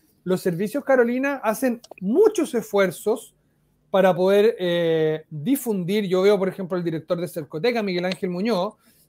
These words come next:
que no sé si alguno de ustedes lo conoce, van mucho a las comunas, a Panguipulli, ¿cierto? A, a Lago Ranco, a Futrono, eh, Cernatur también, por ejemplo, con,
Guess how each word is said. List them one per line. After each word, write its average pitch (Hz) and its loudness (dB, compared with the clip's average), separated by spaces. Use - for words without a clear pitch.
que 175 -6
no 165 -6
sé 170 -6
si 170 -6
alguno 180 -2
de 185 -2
ustedes 190 0
lo 185 0
conoce, 202 -2
van 285 4
mucho 269 4
a 254 8
las 233 4
comunas, 240 4
a 190 0
Panguipulli, 208 2
¿cierto? 208 2
A, 170 0
a 170 0
Lago 165 0
Ranco, 202 2
a 175 0
Futrono, 214 4
eh, 165 -6
Cernatur 208 2
también, 233 0
por 226 -2
ejemplo, 208 -4
con, 190 -6